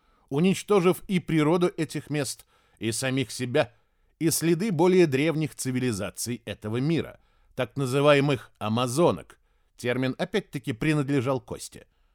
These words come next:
а также зверей и птиц. Последнее предположение сделала Вероника,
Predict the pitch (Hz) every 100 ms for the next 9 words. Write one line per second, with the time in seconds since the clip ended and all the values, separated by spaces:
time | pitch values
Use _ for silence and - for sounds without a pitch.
0 | _ _ 101 113 147 156 120 151 143 -
1 | 127 151 156 156 139 - 143 113 - 95
2 | - - _ _ _ _ _ - 104 -
3 | 127 123 117 113 123 113 120 120 127 151
4 | 147 117 - _ _ 95 113 196 190 180
5 | 151 165 175 202 - 90